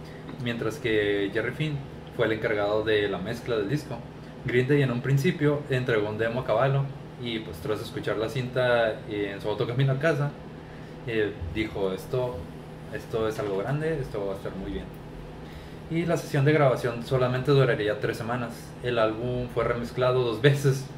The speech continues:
porque creo que a Billie Joe no le gustó cómo quedó al principio la mezcla del álbum. Así que iban otra vez a hacer el mismo desmadre. Y la cosa es que Armstrong lo que quería era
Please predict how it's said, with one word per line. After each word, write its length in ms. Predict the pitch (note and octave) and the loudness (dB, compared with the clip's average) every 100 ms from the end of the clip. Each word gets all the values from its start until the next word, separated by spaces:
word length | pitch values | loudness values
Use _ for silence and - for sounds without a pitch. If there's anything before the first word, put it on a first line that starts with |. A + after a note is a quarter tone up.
| - | 2
porque 880 | A#2+ A2 A#2 A2 G#2 G#2 G2 F#2+ F#2+ | 2 2 2 4 6 4 2 0 -2
creo 140 | G#2+ | -2
que 80 | G#2+ | 0
a 20 | |
Billie 240 | A#2+ B2 C3 | 0 2 0
Joe 100 | A#2+ | 0
no 140 | A2+ | 0
le 80 | A#2+ | 4
gustó 300 | C3+ - - | 4 4 -2
cómo 240 | A#2+ G#2+ - | -4 -4 -2
quedó 240 | G#2 G2+ | 0 0
al 80 | G2+ | -2
principio 420 | G#2 G2+ G2 G2 F#2+ - - - | -4 -6 -6 -8 -8 -12 -14 -8
la 100 | G2+ | -6
mezcla 360 | G2 F#2+ A2 G2+ | -6 -6 -4 -2
del 140 | G2 | 0
álbum. 200 | F#2+ F#2 - - - - - | -2 -4 -10 -12 -12 -12 -10
Así 100 | - - | -10 -10
que 80 | - | -10
iban 140 | - G#2 | -8 -8
otra 220 | A2+ C3 | -4 0
vez 200 | C#3+ D3 | 2 2
a 20 | |
hacer 180 | C#3 B2 | 0 -4
el 60 | G#2+ | -4
mismo 260 | - A#2 A#2+ | -6 -6 -6
desmadre. 300 | A#2 A#2+ A2 - - - - - - - - - - - - - D3 | -4 -6 -6 -8 -8 -8 -8 -6 -6 -8 -12 -12 -14 -14 -14 -6 2
Y 240 | D#3+ F3 E3 | 4 4 4
la 120 | C#3+ | 4
cosa 180 | C3+ C3+ | 4 0
es 60 | C#3 | 0
que 180 | E3 | 2
Armstrong 440 | D3 C#3+ - D3+ C#3+ | 4 4 2 -2 0
lo 100 | C#3 | 2
que 140 | C3+ C3+ | 0 0
quería 400 | G#2+ G#2+ G#2+ A2 | 2 4 2 2
era 540 | A#2 A#2+ A2+ G#2 F#2+ | 4 6 6 4 -2